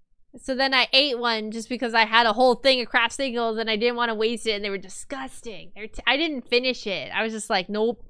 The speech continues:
That's a big nope. I had to throw them out. I couldn't eat them. Also, no, ramen straight up, like, ramen kinda half dodged it, so it kind of, like, half hit his face, but, like, more stuck to his paw.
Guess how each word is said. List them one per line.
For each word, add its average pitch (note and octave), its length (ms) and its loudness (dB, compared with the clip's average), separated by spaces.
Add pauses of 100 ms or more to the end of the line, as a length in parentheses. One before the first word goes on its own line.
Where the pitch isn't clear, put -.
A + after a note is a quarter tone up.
(560)
That's B3 200 4
a C4 60 0
big A3 280 0
nope. A#3+ 360 2 (1120)
I - 80 -4
had A#3 100 0
to B3+ 80 -2
throw A#3+ 160 -2
them G#3+ 140 -6
out. G#3 280 -4 (180)
I G3+ 60 -12
couldn't A3+ 180 -4
eat G#3+ 140 -6
them. F#3+ 160 -8 (420)
Also, C#4 260 0
no, C#4+ 200 2
ramen C4+ 300 4
straight E4 180 0
up, F4 120 2 (380)
like, D4 200 2
ramen D4 340 4
kinda F4+ 220 2
half B3+ 380 4
dodged C#4+ 380 4
it, C#4 200 -2
so B3+ 80 0
it A3 80 -4
kind C#4+ 140 -4
of, C#4 100 -2
like, A3+ 180 0
half A3+ 320 4
hit B3 140 -2
his B3 140 -8
face, A#3+ 240 0
but, A3 140 -4
like, G#3 180 -6
more A#3+ 140 -2
stuck B3 320 -2
to B3+ 100 -6
his G3+ 160 -2
paw. A3 600 -2